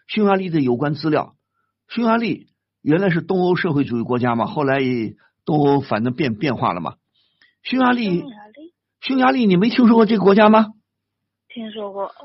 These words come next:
Speaker 1: 那
Speaker 2: 我不怎么了解这个国家。
Speaker 1: 对呀，你们的地理知识太差了。匈牙利、捷克斯洛伐克啊，捷克、斯洛伐克、罗马尼亚啊，这些国家，你有匈牙利，有，有性学专家就调查，就他们就发现了，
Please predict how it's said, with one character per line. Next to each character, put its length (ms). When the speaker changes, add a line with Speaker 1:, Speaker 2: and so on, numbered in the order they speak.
Speaker 1:
那 80
Speaker 2:
我 280
不 80
怎 120
么 100
了 260
解 140
这 120
个 80
国 160
家。 320
Speaker 1:
对 140
呀， 160
你 160
们 100
的 100
地 160
理 140
知 160
识 140
太 180
差 240
了。 160
匈 180
牙 160
利、 220
捷 220
克 100
斯 140
洛 160
伐 180
克 320
啊， 300
捷 240
克、 240
斯 180
洛 140
伐 240
克、 320
罗 180
马 140
尼 160
亚 220
啊， 280
这 140
些 120
国 180
家， 240
你 180
有 140
匈 180
牙 120
利， 260
有， 240
有 260
性 200
学 100
专 160
家 180
就 360
调 200
查， 220
就 180
他 140
们 140
就 80
发 180
现 160
了， 160